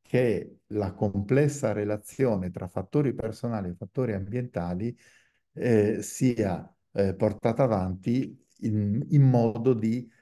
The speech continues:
ridurre gli ostacoli nel modo più, eh, esteso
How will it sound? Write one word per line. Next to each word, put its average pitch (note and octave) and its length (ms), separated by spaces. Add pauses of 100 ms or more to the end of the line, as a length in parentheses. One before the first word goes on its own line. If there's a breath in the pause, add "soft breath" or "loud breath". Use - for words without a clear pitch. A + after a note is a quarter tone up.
(140 soft breath)
ridurre G#2 1080
gli G#2 160
ostacoli G2+ 920
nel G#2+ 320
modo G#2 400
più, G2 360 (120)
eh, - 500
esteso F#2+ 840